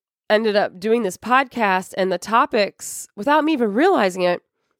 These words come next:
were basically QAnon topics, like Pizzagate, um, M K Ultra, um, the WikiLeaks, uh, the Illuminati and monarch programming and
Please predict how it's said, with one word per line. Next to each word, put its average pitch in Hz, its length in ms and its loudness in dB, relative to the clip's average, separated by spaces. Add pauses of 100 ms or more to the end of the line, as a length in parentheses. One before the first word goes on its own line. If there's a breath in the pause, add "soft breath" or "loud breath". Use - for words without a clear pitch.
were 220 140 0
basically 214 580 -2
QAnon 190 1000 -2 (100)
topics, - 580 -2
like 180 240 -2
Pizzagate, 170 880 -2 (100)
um, 170 400 0
M 190 220 0
K 202 260 0
Ultra, 175 880 2 (540 soft breath)
um, 165 480 0 (600)
the 190 220 0
WikiLeaks, 185 1200 -4
uh, 160 480 0 (460)
the 208 180 -2
Illuminati 220 1120 2
and 180 360 2
monarch 214 460 2
programming 185 880 0
and 180 480 0